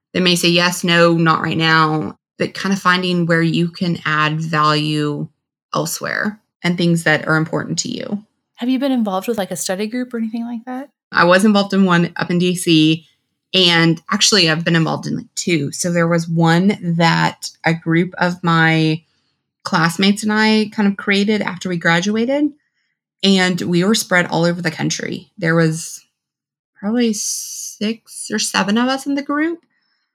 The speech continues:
Speaker 1: um, spread all over the country, East Coast, West Coast, um, middle of the country, South.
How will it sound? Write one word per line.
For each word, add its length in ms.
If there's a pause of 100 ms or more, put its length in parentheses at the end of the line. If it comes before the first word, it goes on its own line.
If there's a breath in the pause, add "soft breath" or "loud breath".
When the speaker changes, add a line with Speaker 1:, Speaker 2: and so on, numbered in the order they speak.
(140)
Speaker 1:
um, 500
spread 300
all 160
over 140
the 60
country, 440
East 260
Coast, 340
West 220
Coast, 560 (580)
um, 500 (760)
middle 260
of 100
the 60
country, 840
South. 720